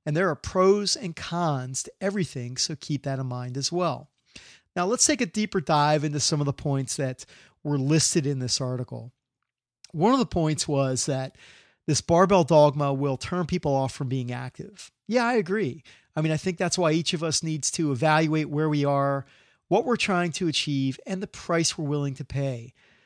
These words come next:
So I mentioned that the things that I've learned in the past couple of years have been really transformational, but we have to be willing to pay the price in terms of learning, you know, getting great coaching, reading books, attending workshops and seminars.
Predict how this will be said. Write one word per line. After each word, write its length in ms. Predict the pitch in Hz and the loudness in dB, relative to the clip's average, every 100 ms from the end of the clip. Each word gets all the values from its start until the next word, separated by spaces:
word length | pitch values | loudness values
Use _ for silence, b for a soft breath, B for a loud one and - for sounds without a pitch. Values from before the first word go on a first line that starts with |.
| b | b
So 120 | - | 0
I 60 | 196 | 0
mentioned 460 | 285 269 - 208 | 0 0 0 0
that 180 | 180 160 | 0 -2
the 80 | 165 | -4
things 320 | - 175 165 | -4 -4 -2
that 100 | 170 | 0
I've 280 | 135 151 160 | 2 2 2
learned 480 | 156 135 123 123 123 | 0 -4 -6 -8 -12
in 160 | 277 147 | -10 -8
the 80 | |
past 340 | 131 139 135 - | -6 -6 -4 -4
couple 200 | 143 143 | -4 -4
of 80 | 131 | -2
years 260 | 131 123 | -2 -4
have 140 | - 131 | -6 -6
been 160 | 143 | -6
really 220 | 131 139 127 | -4 -4 -4
transformational, 960 | - 147 139 - 127 135 - 131 123 - B B B B - | -4 -4 -4 -6 -4 -4 -4 -6 -12 -18 B B B B -2
but 100 | 185 | -2
we 160 | 196 | 2
have 160 | 285 262 | 2 2
to 80 | 240 | 0
be 160 | 202 | -2
willing 300 | 196 185 175 | 0 0 0
to 100 | 160 | -4
pay 240 | 185 - 160 | -6 -4 -2
the 100 | 151 | -4
price 440 | - 151 143 - | -4 -2 0 0
in 80 | 147 | -2
terms 400 | - 143 135 123 | -6 -6 -4 -2
of 260 | 135 127 151 | -2 -4 -8
learning, 800 | 190 139 143 160 160 156 156 156 b b b - | -8 -2 0 0 0 -4 -6 -10 b b b -8
you 80 | |
know, 140 | 131 123 | -6 -2
getting 420 | - 165 165 147 - _ | 2 2 2 -4 -10 _
great 340 | - 156 165 - | -2 2 2 0
coaching, 720 | 165 151 - 165 151 151 170 | -2 0 0 -4 -6 -8 -12
reading 420 | 170 135 190 196 160 | -6 -2 0 0 -2
books, 480 | 170 165 165 - | 0 0 0 0
attending 340 | 160 - 170 139 | 0 -4 -6 -4
workshops 680 | 131 147 - 160 151 - | -4 -4 -2 -4 -4 -4
and 100 | 151 | -2
seminars. 680 | - 151 143 143 139 139 135 | 0 0 0 -2 -2 -2 -4